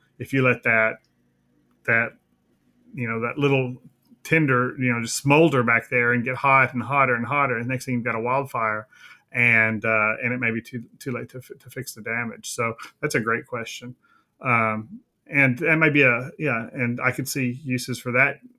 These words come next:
uh, in a, in, in an interview too, not about the company, but, you know, tell me about a time you've been, you've been disappointed by a, you know, in, you know, by a promise, uh, in, in,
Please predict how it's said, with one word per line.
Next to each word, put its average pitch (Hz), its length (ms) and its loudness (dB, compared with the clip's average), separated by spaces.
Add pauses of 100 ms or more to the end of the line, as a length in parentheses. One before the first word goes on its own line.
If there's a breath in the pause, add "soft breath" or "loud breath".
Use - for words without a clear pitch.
(120)
uh, 120 280 -4
in 117 80 -4
a, 120 220 -8
in, 117 360 -6
in 127 140 -2
an 123 140 0
interview 123 320 2
too, 151 240 2
not 120 200 2
about 113 240 2
the - 40 -18
company, 135 360 2
but, 127 240 -4
you 143 80 -2
know, 123 60 0
tell 175 140 -4
me 160 60 2
about 123 180 2
a 120 60 0
time 123 260 -4
you've 113 160 -6
been, 113 220 -6 (580 soft breath)
you've 113 100 -6
been 117 140 0
disappointed 120 600 -4
by 104 180 -2
a, 104 220 -2
you 127 120 -4
know, 117 320 -8 (220)
in, 127 220 -2
you 127 160 -2
know, 110 80 -8
by 107 160 -6
a 107 60 -4
promise, 143 420 -6
uh, 117 240 -12
in, 139 200 -12
in, 117 180 -6